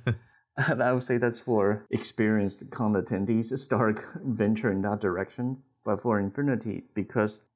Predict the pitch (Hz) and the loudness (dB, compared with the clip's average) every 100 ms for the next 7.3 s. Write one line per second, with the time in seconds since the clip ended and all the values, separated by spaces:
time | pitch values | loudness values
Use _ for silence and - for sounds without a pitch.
0 | - 117 127 120 127 113 - - 117 110 | -2 2 2 0 0 0 -2 -2 2 2
1 | 110 - _ - 110 104 104 107 - _ | 0 -6 _ -2 2 2 2 -4 -16 _
2 | _ 117 120 117 113 113 104 101 110 110 | _ -2 0 0 -4 -8 -4 0 2 2
3 | 92 - 98 101 - - _ - 110 113 | -2 -2 -2 -2 -8 -18 _ 0 2 2
4 | 113 110 117 110 101 98 98 98 98 95 | 2 0 0 0 0 -2 0 0 0 -2
5 | 92 _ - 107 104 107 120 104 101 101 | -6 _ -6 -2 0 0 -2 0 0 -2
6 | 104 98 104 92 - 95 98 92 - 107 | -2 -4 -6 -8 -6 -6 -4 -4 -4 -4
7 | 123 90 | -4 -6